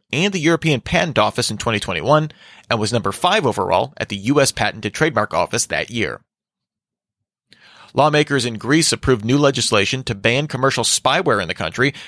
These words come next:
as well as reforming rules around wiretaps. Use, sale, or distribution of spyware in the country now carries a two-year minimum prison sentence.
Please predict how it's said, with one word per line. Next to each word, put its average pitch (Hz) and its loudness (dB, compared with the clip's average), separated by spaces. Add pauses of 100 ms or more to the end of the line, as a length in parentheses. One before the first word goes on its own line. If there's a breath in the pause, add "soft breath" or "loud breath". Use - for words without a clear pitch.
(120 loud breath)
as 98 -4
well 123 6
as 156 2
reforming 151 2
rules 110 2
around 110 0
wiretaps. 113 0 (560)
Use, 127 2
sale, 117 0
or 85 -4
distribution 117 -2
of 104 -2
spyware 101 0
in 170 0
the 180 2
country 131 -2
now 135 2
carries 143 0
a 117 -2
two-year 147 -2
minimum 120 0
prison 123 0
sentence. - -2